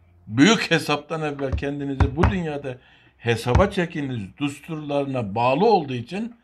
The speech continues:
zaten büyük günah işlemez. Küçük günahlar varsa da onu da Cenab-ı Allah affeder elhamdülillah. Öldüğü zaman doğru cennete gider.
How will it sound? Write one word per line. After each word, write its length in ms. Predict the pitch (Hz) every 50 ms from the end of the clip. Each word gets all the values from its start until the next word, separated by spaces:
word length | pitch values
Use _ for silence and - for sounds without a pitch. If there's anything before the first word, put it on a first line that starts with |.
| _ _ _ _ _ -
zaten 560 | 170 240 233 175 - - 131 139 180 220 214 _ _ _ _ _ _ _ _ _ _ -
büyük 320 | 175 240 240 226 - -
günah 240 | 180 175 170 160 160
işlemez. 460 | 160 156 - 165 147 127 120 - - _ _ -
Küçük 320 | 240 233 - - - _
günahlar 440 | - - - - - - - - - -
varsa 420 | - - - - 110 - - - -
da 40 |
onu 200 | - - - 104
da 140 | 104 107 107
Cenab-ı 380 | - 113 110 107 101 98 95 92
Allah 320 | 95 110 120 117 120 113
affeder 420 | 101 95 - - 80 82 85 82 85 - -
elhamdülillah. 840 | 101 90 85 82 71 - - - - - 78 87 - - 143 139 139 - _ _ _ _ _ _ _ _ _ _ _ _ _ _ _ -
Öldüğü 320 | 110 113 107 101 98 92
zaman 360 | 87 90 - - - - - -
doğru 320 | - - 50 53 - -
cennete 420 | 120 - - - - _ _ -
gider. 320 | - - _ _ _ _